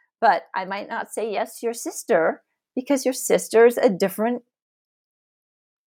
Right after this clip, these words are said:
personality. I can, maybe, you know, she's much more impulsive. Maybe I can't trust her to absolutely, um, listen to me when I say,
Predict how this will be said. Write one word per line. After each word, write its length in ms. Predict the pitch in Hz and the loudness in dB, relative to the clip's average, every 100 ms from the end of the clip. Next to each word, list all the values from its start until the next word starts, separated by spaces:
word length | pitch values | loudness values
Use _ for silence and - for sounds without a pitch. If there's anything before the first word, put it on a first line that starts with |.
| _ | _
personality. 800 | 247 254 277 330 440 285 - - _ _ _ _ - | -6 -4 -2 0 0 -2 -4 -10 _ _ _ _ -2
I 100 | 190 | -2
can, 240 | - 202 | -2 -8
maybe, 420 | 196 202 233 240 - | -4 -2 -2 -4 -6
you 80 | |
know, 140 | 208 214 | -4 -4
she's 240 | 214 226 | -4 -4
much 180 | 220 220 | -4 -4
more 100 | 262 | -6
impulsive. 640 | 269 - 269 - - - - | -4 2 2 2 -2 -4 -6
Maybe 320 | - 160 175 190 | -10 -6 -4 -2
I 100 | 190 | -4
can't 340 | - 214 208 | -6 -10 -8
trust 320 | - 254 - | -6 -6 -4
her 120 | 214 185 | -6 -6
to 160 | - - | -10 -4
absolutely, 920 | 196 - - 214 208 208 202 196 202 _ _ _ _ _ _ _ _ _ - | -2 -2 -6 -6 -4 -4 -4 -4 -6 _ _ _ _ _ _ _ _ _ -4
um, 440 | 185 185 175 185 185 | 2 4 4 0 -2
listen 300 | 233 320 302 | 0 2 0
to 100 | 214 | 0
me 200 | 165 - | -4 -4
when 140 | 170 | -2
I 100 | 160 | -2
say, 440 | 170 180 175 185 | 0 2 2 0